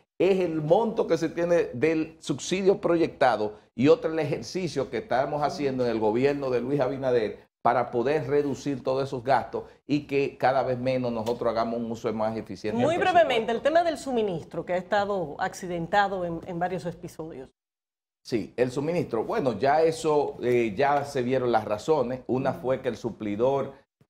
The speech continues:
Speaker 1: eh, del carbón de la planta Punta Catalina incumplió el contrato. No
Speaker 2: ¿Pero ya
Speaker 1: suplió.
Speaker 2: está totalmente regularizado?
Speaker 1: Sí, sí, esa parte se regularizó. Después una planta del sector privado también tuvo problemas. O sea que tuvimos déficit de generación.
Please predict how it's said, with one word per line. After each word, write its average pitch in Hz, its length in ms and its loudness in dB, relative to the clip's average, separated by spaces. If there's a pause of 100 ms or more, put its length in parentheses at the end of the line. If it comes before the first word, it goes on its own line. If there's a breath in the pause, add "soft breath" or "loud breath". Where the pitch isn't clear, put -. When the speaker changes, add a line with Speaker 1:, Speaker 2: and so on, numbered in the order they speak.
Speaker 1:
eh, 117 300 2
del 113 320 0
carbón 127 560 2
de 131 100 0
la 104 160 0
planta 123 320 0
Punta 123 300 -2
Catalina 123 540 0
incumplió 131 540 0
el 127 100 0
contrato. 123 580 -2 (300)
No 143 240 2
Speaker 2:
¿Pero 220 140 2
ya 233 120 4
Speaker 1:
suplió. 269 160 4
Speaker 2:
está - 100 4
totalmente 294 500 -2
regularizado? 262 680 0
Speaker 1:
Sí, 311 180 2
sí, 143 40 6
esa 143 260 4
parte 151 260 2
se 143 160 0
regularizó. 123 640 0
Después 135 340 4
una 147 260 0
planta 139 440 0
del 113 120 0
sector 127 360 -2
privado 127 400 2
también 120 380 -2
tuvo 117 180 0
problemas. 113 500 0
O - 20 -14
sea 143 140 0
que 135 140 -4
tuvimos 156 440 -2
déficit 156 400 2
de 143 120 0
generación. 120 580 -2